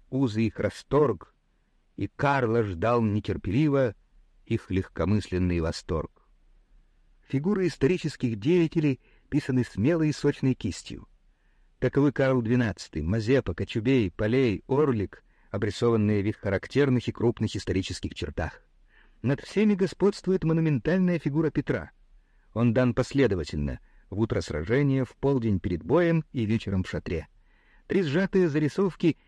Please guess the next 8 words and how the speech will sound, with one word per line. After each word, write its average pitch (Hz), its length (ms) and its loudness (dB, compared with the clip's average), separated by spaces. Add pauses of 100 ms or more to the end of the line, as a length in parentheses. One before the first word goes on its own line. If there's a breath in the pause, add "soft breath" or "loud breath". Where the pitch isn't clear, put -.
(140)
незабываемыми 175 720 2
чертами 175 520 0
фиксируют 143 580 0
во 117 80 4
весь 117 220 0
рост 117 360 0
историческую 95 680 -4
фигуру. 82 420 -6